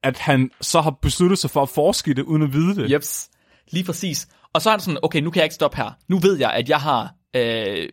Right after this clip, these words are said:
Speaker 2: jeg har hjerneaktiviteten til at være psykopat." Men han kendte også godt til krigervarianten af, af M R O A-genet. Så han er sådan lidt, han er nødt til at tjekke, om han har den variant.
Speaker 1: Oh.
Speaker 2: Så han segmenterer sit D N A,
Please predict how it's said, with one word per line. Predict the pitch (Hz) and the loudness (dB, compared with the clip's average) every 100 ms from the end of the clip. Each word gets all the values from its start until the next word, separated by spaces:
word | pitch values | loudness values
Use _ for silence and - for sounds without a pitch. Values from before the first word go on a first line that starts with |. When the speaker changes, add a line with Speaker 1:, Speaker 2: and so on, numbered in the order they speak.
| - _ _ _ - | -14 _ _ _ -4
Speaker 2:
jeg | 135 | 0
har | 165 123 | 2 2
hjerneaktiviteten | 127 147 185 - 117 143 113 | 2 2 2 -2 -4 -4 -4
til | 113 | -2
at | 139 | -4
være | 110 | -4
psykopat." | - - 139 123 - _ _ _ _ | -8 -8 -4 -4 -4 _ _ _ _
Men | - 156 | -2 0
han | 170 | 0
kendte | 170 190 170 | 0 2 2
også | 180 | 0
godt | 160 165 | -2 -2
til | - 165 | -2 -4
krigervarianten | - 175 180 131 117 110 - _ _ _ _ _ _ _ _ _ | -2 0 2 2 0 -4 -12 _ _ _ _ _ _ _ _ _
af, | 123 113 - 120 - | 2 4 4 2 2
af | |
M | 127 | 2
R | 120 | 2
O | |
A-genet. | 120 131 98 - - - | 2 2 -2 -8 -10 -4
Så | 123 | -2
han | 127 | 0
er | |
sådan | 127 | 0
lidt, | 117 | -2
han | 139 | 2
er | 131 | 2
nødt | 147 | 4
til | 143 | 2
at | 131 | 2
tjekke, | - - - | 2 0 -2
om | 113 | -4
han | - 127 | -2 0
har | 123 117 | 0 0
den | 117 - | -2 -4
variant. | 110 110 95 - _ _ _ _ _ _ _ - | -4 -4 -8 -14 _ _ _ _ _ _ _ -2
Speaker 1:
Oh. | 104 101 98 95 92 92 92 90 90 90 90 90 85 _ _ - | 2 4 4 4 2 2 0 -2 -2 -4 -6 -8 -10 _ _ -4
Speaker 2:
Så | 147 | 0
han | 151 | 2
segmenterer | 156 151 139 208 | 0 -2 0 2
sit | 151 117 | 0 0
D | 120 | 2
N | |
A, | 139 | 2